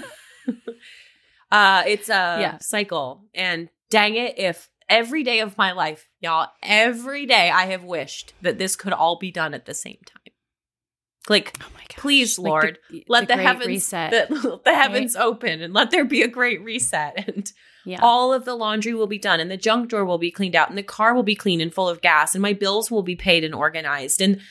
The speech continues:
Speaker 1: the floors will be mopped. And
Speaker 2: Can you imagine?
Speaker 1: today was my, today was my house cleaning day. I, like I said, I got up at five thirty, started in right away, just literally threw my yoga pants on 'cause I knew
Speaker 2: Mm-hmm.
Speaker 1: I was gonna be throwing down, got my tennis shoes on, my apron on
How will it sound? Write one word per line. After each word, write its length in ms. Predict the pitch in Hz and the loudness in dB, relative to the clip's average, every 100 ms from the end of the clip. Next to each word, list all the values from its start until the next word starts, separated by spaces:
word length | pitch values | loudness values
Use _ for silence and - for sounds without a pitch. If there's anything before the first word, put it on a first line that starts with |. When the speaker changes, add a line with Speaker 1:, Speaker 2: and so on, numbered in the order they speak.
| _ | _
Speaker 1:
the 220 | 233 196 - | -2 -2 -4
floors 340 | 240 240 254 | 0 2 2
will 140 | 214 190 | 2 2
be 160 | 170 | 0
mopped. 400 | 160 151 143 - - | -2 -6 -6 -4 0
And 300 | 196 190 175 _ _ - - - - - - _ _ - | 0 0 -4 _ _ -20 -20 -16 -14 -14 -18 _ _ -14
Speaker 2:
Can 120 | 262 | -10
you 80 | 233 | -8
imagine? 180 | 196 220 | -2 4
Speaker 1:
today 200 | 302 381 | 4 4
was 140 | 381 | 2
my, 240 | 359 294 254 _ | 2 0 -4 _
today 260 | - 339 370 | -4 -2 -2
was 140 | 339 | -2
my 100 | 311 | 0
house 260 | 262 254 - | 2 0 0
cleaning 260 | 247 233 | 0 2
day. 140 | 214 208 | 4 4
I, 140 | 196 | 2
like 160 | 196 220 | 0 -2
I 40 | |
said, 200 | 214 170 | 0 -2
I 80 | 147 | -2
got 160 | 196 202 | -2 -2
up 60 | |
at 100 | 220 - | -4 2
five 260 | 220 233 | 2 2
thirty, 260 | 220 185 180 | 0 -2 -2
started 320 | - 170 165 | 2 2 2
in 180 | 165 160 | -6 -2
right 220 | 190 214 | 2 2
away, 180 | 202 160 | 2 -2
just 360 | 156 - - _ - | -4 -10 -12 _ -2
literally 360 | 196 226 285 | 4 4 4
threw 180 | 285 269 | 0 0
my 140 | 240 233 | 2 4
yoga 260 | 214 202 | 4 2
pants 340 | 196 214 190 190 | 0 0 0 0
on 180 | 175 185 | 0 0
'cause 100 | 208 | -2
I 80 | 151 | -2
knew 140 | 160 | -2
Speaker 2:
Mm-hmm. 80 | 180 | 0
Speaker 1:
I 40 | |
was 120 | 196 196 | -2 -2
gonna 160 | 214 | -4
be 100 | 214 | -6
throwing 360 | - 220 208 214 | -4 0 0 0
down, 240 | 185 165 | 0 0
got 140 | 165 156 | -4 -6
my 80 | 151 | -8
tennis 360 | - 247 226 | 0 0 0
shoes 240 | - 233 220 | -4 -4 2
on, 300 | 214 208 185 | 4 4 2
my 120 | 160 | 0
apron 340 | 208 240 247 226 | 2 2 0 0
on 380 | 208 196 196 | 0 0 -4